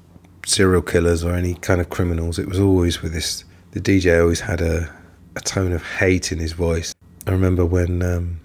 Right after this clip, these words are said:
the famous serial killer Peter Sutcliffe, known as the Yorkshire Ripper, someone stabbed him, I think,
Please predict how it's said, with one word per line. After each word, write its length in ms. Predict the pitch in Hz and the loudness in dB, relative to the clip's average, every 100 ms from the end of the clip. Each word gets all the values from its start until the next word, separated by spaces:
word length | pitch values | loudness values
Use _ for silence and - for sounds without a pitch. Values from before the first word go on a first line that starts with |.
| - - - - - | -18 -20 -20 -20 -6
the 100 | - | -4
famous 400 | - 90 85 82 | 0 2 2 0
serial 300 | - 90 85 | 2 2 2
killer 260 | - 87 82 | 2 0 0
Peter 320 | - 87 - | -2 -2 -2
Sutcliffe, 640 | - 85 - 85 80 - - - _ | -2 -2 -2 -6 -6 -12 -20 -20 _
known 200 | 90 85 | -4 -2
as 160 | 80 - | -2 -2
the 60 | |
Yorkshire 360 | 87 82 - 85 | 0 0 -4 -2
Ripper, 360 | 92 - 90 - - - - - _ _ - | -2 -2 -6 -8 -20 -20 -20 -20 _ _ -8
someone 300 | - 110 98 | 0 2 2
stabbed 440 | - - 101 95 | -2 0 0 2
him, 140 | 92 90 | 0 0
I 60 | |
think, 260 | 85 87 | -2 -4